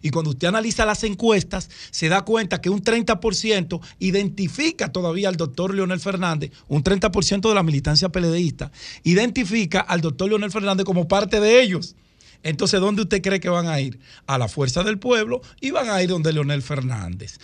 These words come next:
Por eso, no es que Leonel le ande conquistando, como dice usted en su libro, y que tiene una sociedad con el P R M para desguazar al P L D. No, el P L D se desguazó solito.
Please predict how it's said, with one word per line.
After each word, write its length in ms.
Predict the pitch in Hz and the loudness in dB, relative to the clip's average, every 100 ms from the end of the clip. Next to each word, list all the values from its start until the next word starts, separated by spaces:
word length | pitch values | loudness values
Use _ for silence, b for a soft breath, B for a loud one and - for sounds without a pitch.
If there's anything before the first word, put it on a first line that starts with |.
| B - | B -2
Por 220 | 160 202 | 2 4
eso, 380 | 226 - 156 165 b b - | 4 2 -4 -10 b b -2
no 300 | 147 214 220 | 0 2 2
es 160 | 233 | 0
que 120 | - 214 | 2 2
Leonel 600 | 180 160 190 196 151 123 B - | 4 2 2 2 0 -4 B -4
le 240 | 151 160 | 0 2
ande 460 | 190 214 175 147 - | 2 0 0 -4 -4
conquistando, 840 | 160 156 147 - 156 185 185 143 | -2 -2 -2 0 2 2 2 -2
como 220 | 131 127 | -2 -2
dice 220 | 139 156 | -2 -4
usted 180 | 185 175 | -6 -4
en 60 | 170 | -4
su 160 | 185 | -4
libro, 360 | 180 190 151 127 B B B - | -2 0 -2 -4 B B B -4
y 120 | 160 | -2
que 240 | 175 156 | 0 0
tiene 280 | 131 170 175 | 0 -2 0
una 160 | 202 180 | 0 -2
sociedad 720 | 185 170 165 151 170 175 156 B B | -2 0 0 2 4 2 0 B B
con 160 | 156 165 | -2 0
el 120 | 139 | 0
P 240 | 160 175 | 4 6
R 360 | 214 180 170 185 | 6 4 2 2
M 220 | 196 160 - B B - | 2 0 -4 B B 0
para 500 | 175 175 156 127 - | 2 4 0 -2 -6
desguazar 720 | 131 185 160 175 151 - 180 | 0 2 2 0 0 0 0
al 140 | 160 | 0
P 180 | 143 170 | 0 0
L 140 | 147 | 2
D. 260 | 156 175 - | 0 0 -2
No, 400 | 120 143 185 - - b b b | 0 2 2 0 -8 b b b
el 240 | 165 156 127 | -2 0 0
P 140 | 156 | -2
L 140 | 190 185 | 0 -2
D 100 | 196 | -2
se 120 | 220 | -2
desguazó 460 | 190 156 156 - | -2 -2 -4 -4
solito. 640 | 170 196 175 190 196 - | -4 0 0 0 -2 -4